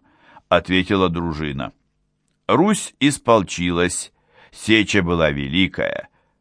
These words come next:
Одолел Святослав, греки побежали.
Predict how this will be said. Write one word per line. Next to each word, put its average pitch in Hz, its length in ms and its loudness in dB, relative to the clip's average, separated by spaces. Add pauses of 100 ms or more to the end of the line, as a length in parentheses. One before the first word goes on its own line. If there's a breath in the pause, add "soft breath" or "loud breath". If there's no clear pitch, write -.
(100)
Одолел 135 600 4
Святослав, 107 1080 0 (340)
греки 104 440 0
побежали. 78 920 0